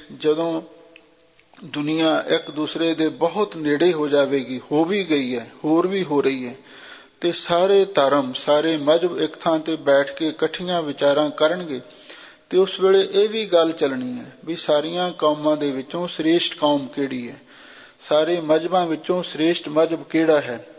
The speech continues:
ਸਾਰੇ ਧਰਮਾਂ ਵਿੱਚੋਂ ਸ੍ਰੇਸ਼ਟ ਧਰਮ ਕਿਹੜਾ ਹੈ, ਸਾਰੇ ਪੰਥਾਂ ਵਿੱਚੋਂ ਸ੍ਰੇਸ਼ਟ ਪੰਥ ਕਿਹੜਾ ਹੈ, ਤਾਂ ਉਸ ਵੇਲੇ ਇਹ ਮਾਣ ਖਾਲਸਾ ਪੰਥ ਨੂੰ ਹੀ ਪ੍ਰਾਪਤ ਹੋਵੇਗਾ।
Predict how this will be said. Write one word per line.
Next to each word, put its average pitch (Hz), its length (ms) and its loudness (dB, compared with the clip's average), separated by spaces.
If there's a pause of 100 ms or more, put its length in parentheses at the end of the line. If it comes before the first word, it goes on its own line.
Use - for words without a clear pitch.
ਸਾਰੇ 165 440 2
ਧਰਮਾਂ 156 460 0
ਵਿੱਚੋਂ 165 360 -4
ਸ੍ਰੇਸ਼ਟ 165 460 -4
ਧਰਮ 143 280 0
ਕਿਹੜਾ 175 400 4
ਹੈ, 123 280 -6 (500)
ਸਾਰੇ 175 400 2
ਪੰਥਾਂ 170 500 0
ਵਿੱਚੋਂ 175 440 -6 (540)
ਸ੍ਰੇਸ਼ਟ 170 400 0
ਪੰਥ 160 300 0
ਕਿਹੜਾ 175 400 4
ਹੈ, 127 240 -4 (340)
ਤਾਂ 170 180 4
ਉਸ 185 360 -2
ਵੇਲੇ 175 440 2
ਇਹ 185 240 2
ਮਾਣ 156 400 2
ਖਾਲਸਾ 147 600 0
ਪੰਥ 147 420 -4
ਨੂੰ 135 260 -4
ਹੀ 196 160 -4
ਪ੍ਰਾਪਤ 165 480 2
ਹੋਵੇਗਾ। 120 440 -10